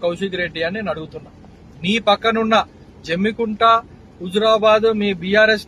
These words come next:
నాయకులే నాకు ఫోన్ చేసి నాకు ధన్యవాదాలు చెప్తున్నారు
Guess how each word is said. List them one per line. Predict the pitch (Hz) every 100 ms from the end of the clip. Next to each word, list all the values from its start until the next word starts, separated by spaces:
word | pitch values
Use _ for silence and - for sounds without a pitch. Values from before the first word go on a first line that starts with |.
| 190
నాయకులే | 208 214 226 208
నాకు | 190 196
ఫోన్ | 202 214
చేసి | 208 233 214 196 - - -
నాకు | 190 202 190 190 - - 165
ధన్యవాదాలు | 180 220 220 220 214
చెప్తున్నారు | 190 - 196 185